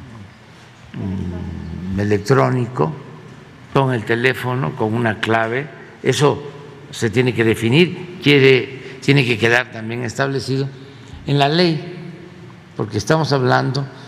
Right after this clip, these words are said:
de la reforma constitucional y luego tendría que aprobarse la ley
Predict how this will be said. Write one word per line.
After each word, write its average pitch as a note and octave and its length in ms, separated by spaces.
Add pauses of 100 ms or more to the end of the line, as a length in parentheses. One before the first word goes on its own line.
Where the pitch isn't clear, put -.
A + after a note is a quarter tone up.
(340)
de B2+ 100
la A#2 140
reforma A2 460
constitucional B2+ 760
y C#3+ 40
luego C3+ 320 (580)
tendría B2 540 (600)
que B2 100
aprobarse A#2 520
la A#2 140
ley A2 280